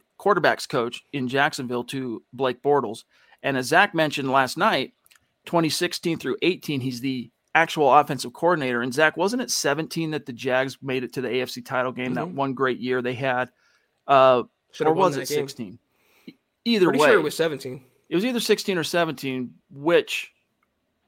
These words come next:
Speaker 1: Hackett presided over either one, right? And then you look at his move to Green Bay, twenty nineteen to present, I think it's,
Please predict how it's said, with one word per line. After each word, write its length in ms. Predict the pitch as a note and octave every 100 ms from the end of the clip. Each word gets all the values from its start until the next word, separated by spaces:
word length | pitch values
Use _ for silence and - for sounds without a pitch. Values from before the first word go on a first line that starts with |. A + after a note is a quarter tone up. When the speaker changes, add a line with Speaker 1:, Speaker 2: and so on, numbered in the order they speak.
| _
Speaker 1:
Hackett 340 | C#3 D3 D3 -
presided 440 | C#3+ B2+ B2+ B2
over 220 | A#2+ A#2
either 200 | A2+ A#2
one, 220 | G#2+ - -
right? 280 | A#2 C3+ -
And 160 | C#3+
then 240 | C#3 C3 A#2+ _ _
you 120 | D3+
look 200 | D3+ D#3+
at 100 | E3
his 160 | D3 C3
move 360 | C#3 D3 C#3+ -
to 220 | C#3+ C3
Green 260 | C3+ C#3 B2+
Bay, 240 | C3+ C#3
twenty 300 | C#3 D#3 C#3+
nineteen 440 | C3+ B2+ - C3+
to 80 | B2
present, 640 | - - D#3 G3 D#3 B2 B2 _ _ _ _ _ _
I 140 | D3 E3+
think 340 | F#3 F3 D3
it's, 500 | C#3+ - - -